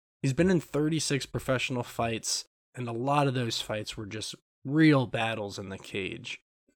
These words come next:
He's on a four-fight losing streak as well, with the last two ending by knockout.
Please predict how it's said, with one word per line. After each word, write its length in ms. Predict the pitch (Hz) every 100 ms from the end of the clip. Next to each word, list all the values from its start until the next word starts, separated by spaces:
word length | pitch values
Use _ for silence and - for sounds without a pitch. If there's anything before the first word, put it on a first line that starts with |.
| _
He's 100 | 143
on 80 | 151
a 60 | 135
four-fight 440 | - 170 - 165
losing 400 | 120 131 143 147
streak 320 | - 139 135
as 160 | 117 113
well, 280 | 110 120 127
with 140 | 123
the 80 | 107
last 520 | 101 113 131 - -
two 540 | - - 123 127 135 120
ending 360 | 110 117 113
by 160 | 104 101
knockout. 680 | 95 101 98 - - -